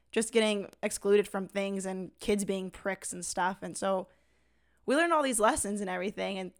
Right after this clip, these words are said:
figuring it out with our average ponies, how to do the same thing all these other kids are doing with all their expensive horses.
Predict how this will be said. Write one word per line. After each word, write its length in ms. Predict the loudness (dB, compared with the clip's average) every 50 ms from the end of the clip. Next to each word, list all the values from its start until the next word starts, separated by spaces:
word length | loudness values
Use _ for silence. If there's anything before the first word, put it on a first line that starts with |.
| _ _ -20 _ -4
figuring 300 | 2 4 4 4 4 0
it 80 | 0 2
out 180 | 4 4 4 4
with 120 | 2 0
our 100 | 2 2
average 300 | 4 4 2 0 -2 -4
ponies, 400 | -2 0 0 0 0 -4 -4 0
how 120 | 2 4 4
to 140 | 4 2 0 -6 -12 -18 -18 _ _ _ _ _ -20 _ -2
do 120 | 0 0
the 100 | 0 0
same 280 | 0 0 0 0 0 0
thing 140 | -2 -2 0
all 100 | 0 0
these 120 | 0 0
other 160 | 0 0 -2
kids 240 | 0 -2 -2 -2 0
are 60 | -2
doing 260 | -2 0 0 0 0 0
with 100 | 0 2
all 160 | 2 2 4
their 120 | 2 2
expensive 440 | -2 -4 -4 -4 -4 -2 -2 -4 -4
horses. 320 | -4 -4 -2 -2 -4 -4